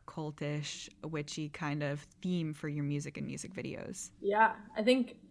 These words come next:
Speaker 2: I've always been attracted to darker sounds, um, but I started, I kind of arrived when I was going through my religious Taurus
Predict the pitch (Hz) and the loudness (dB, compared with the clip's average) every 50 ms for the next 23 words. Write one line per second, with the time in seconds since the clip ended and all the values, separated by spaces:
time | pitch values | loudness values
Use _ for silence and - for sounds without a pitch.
0 | - - - - - - - - - - 220 214 208 208 226 247 269 233 208 208 | -20 -20 -20 -20 -20 -20 -20 -12 2 4 6 8 10 10 12 10 10 8 8 6
1 | 202 202 202 202 202 202 202 - 196 - 220 175 175 180 - 226 202 196 - - | 8 8 8 8 6 6 4 2 2 4 4 4 4 2 0 -2 -2 -2 -4 -4
2 | - 196 185 185 180 180 180 175 175 175 175 175 180 185 - - - - - - | -2 0 0 0 0 0 0 0 0 0 -2 -2 -4 -6 -12 -18 -20 -20 -20 -20
3 | - - - - - 208 196 190 190 190 190 190 190 - - 185 185 175 170 170 | -20 -20 -20 -2 2 4 6 6 4 2 0 -2 0 0 2 4 4 4 4 4
4 | 175 175 175 180 185 - - - - - 196 190 190 180 180 - - 214 208 - | 2 -2 -4 -4 -4 -2 -4 -4 -2 0 2 2 2 2 -2 -4 -6 -8 -10 -12
5 | - - - - - - - - - - - - - - - - - - - 214 | -16 -6 -4 -4 -4 -4 -8 -20 -20 -20 -20 -20 -20 -20 -20 -20 0 4 6 8
6 | 202 190 185 185 - - 202 196 196 196 190 190 190 190 190 190 196 190 - - | 8 8 6 4 4 6 8 8 10 8 8 6 4 4 2 2 -2 -4 -6 -12
7 | - - - - - - - - - - - 226 220 233 240 262 233 220 220 214 | -20 -20 -20 -20 -20 -20 -20 -16 -8 2 6 8 8 10 12 10 12 10 10 8
8 | 208 202 202 202 196 - 226 240 226 220 202 185 185 185 185 185 180 180 - - | 8 6 6 4 6 6 6 6 6 6 6 6 6 6 6 4 2 0 -2 -8
9 | - - 208 208 202 196 202 190 - - - - - - - - - - 208 202 | -2 2 4 6 6 6 6 4 0 -6 -12 -18 -20 -20 -20 -16 0 4 6 6
10 | 196 190 190 190 214 190 185 185 185 180 190 190 - 196 190 185 190 185 196 190 | 6 6 4 2 2 4 4 4 4 2 0 0 -2 0 2 2 2 4 4 2
11 | 196 - - - - - - 202 185 185 190 190 190 - - - - - - | 0 0 -2 -6 -4 2 4 6 8 8 6 4 2 0 -2 -2 -2 -4 -8